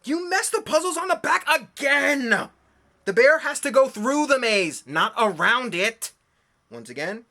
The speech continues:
we're calling him dumb. Dad, what are you doing? The bear has to go through the maze, not around it. You're dumb.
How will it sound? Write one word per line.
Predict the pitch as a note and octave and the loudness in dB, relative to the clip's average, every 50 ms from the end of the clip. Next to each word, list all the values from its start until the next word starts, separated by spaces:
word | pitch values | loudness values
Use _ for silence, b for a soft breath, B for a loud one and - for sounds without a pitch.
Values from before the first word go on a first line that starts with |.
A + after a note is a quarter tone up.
| _ _ _ _ _ | _ _ _ _ _
we're | F3+ F#3 | -20 -16
calling | - A3+ A3 A3 A3+ A3 A3 | -14 -12 -10 -10 -10 -10 -10
him | A3 A3 G#3+ | -10 -12 -10
dumb. | F#3 F#3 G#3 A3+ A3+ A3+ A3+ A3+ A3 G#3+ G#3+ G#3 G3+ F#3+ F#3 E3+ D3 C#3 B2 G#2+ F#2+ G2 G2+ | -8 -6 -6 -4 -4 -4 -4 -4 -4 -4 -4 -4 -2 -4 -4 -4 -6 -6 -8 -10 -12 -12 -10
Dad, | C#3 F3+ G3+ G#3 | -6 -4 -4 -4
what | F#3+ A3 | -4 -6
are | B3+ | -8
you | B3+ B3 | -8 -12
doing? | A3+ E3 E3+ G3 B3 C4+ C4 B3 A#3 A3+ G#3+ G#3 G3 F#3 E3+ D#3 C#3+ | -12 -10 -8 -8 -6 -6 -4 -4 -4 -4 -4 -4 -6 -6 -6 -8 -8
The | C#3 B2+ | -10 -8
bear | B2+ F3 G#3+ A#3 | -8 -6 -4 -4
has | B3 C4 - | -4 -6 -8
to | A#3 | -6
go | A3 A#3+ | -6 -6
through | A#3 - - C#3+ G3+ B3 | -6 -6 -12 -14 -12 -10
the | A3+ G3+ | -8 -8
maze, | F3 D#3 C#3+ C#3 C3+ C3 B2+ B2 A#2 A2 G#2+ G2+ G2 G#2 - B B B B B | -8 -8 -8 -6 -6 -6 -6 -8 -10 -10 -12 -12 -14 -14 -18 B B B B B
not | B A#2+ C#3+ F#3 | B -10 -10 -8
around | A#3+ A#3+ G#3+ F#3+ F#3 G#3 A3+ A#3 A3 F#3+ C3+ | -8 -8 -8 -8 -12 -12 -12 -14 -14 -14 -12
it. | A#2 A#2 F#2+ - | -12 -14 -14 -14
You're | - D#3 G3 | -14 -16 -16
dumb. | F3+ D#3+ D3 E3+ G3 G3+ F#3+ E3 C3 G#2+ F2+ - | -14 -14 -12 -12 -12 -10 -10 -10 -12 -12 -14 -18